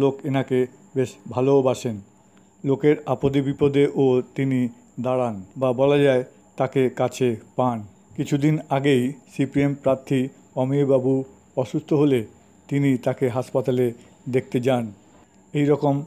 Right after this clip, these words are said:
সৌহার্দ্যপূর্ণ ব্যবহার এর আগে খুব একটা দেখা যায়নি, যদিও এমনটাই হওয়া উচিত, তবে উচিতের কথা আর কে শুনছে?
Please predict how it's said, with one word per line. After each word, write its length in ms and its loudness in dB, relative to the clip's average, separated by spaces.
সৌহার্দ্যপূর্ণ 720 0
ব্যবহার 380 4
এর 180 4
আগে 280 2
খুব 160 2
একটা 340 0
দেখা 220 0
যায়নি, 400 -2
যদিও 280 4
এমনটাই 440 2
হওয়া 180 6
উচিত, 280 -2
তবে 240 2
উচিতের 420 0
কথা 320 0
আর 80 2
কে 120 0
শুনছে? 360 -6